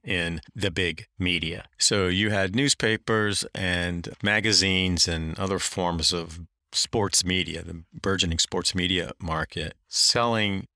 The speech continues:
advertising that was based on an appeal to, uh, Americans' interest in college sports.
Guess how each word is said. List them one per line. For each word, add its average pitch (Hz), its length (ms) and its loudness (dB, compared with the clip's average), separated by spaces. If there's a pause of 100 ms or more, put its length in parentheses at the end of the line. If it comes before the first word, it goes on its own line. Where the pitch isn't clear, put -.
(120)
advertising 107 960 0
that 95 200 0
was 98 220 0
based 95 540 2
on 90 420 -2
an 95 120 -4
appeal 92 640 -2 (140)
to, 90 600 0
uh, 90 180 -8
Americans' 98 500 0
interest 90 380 0
in 87 80 -6
college 80 420 -2
sports. - 680 0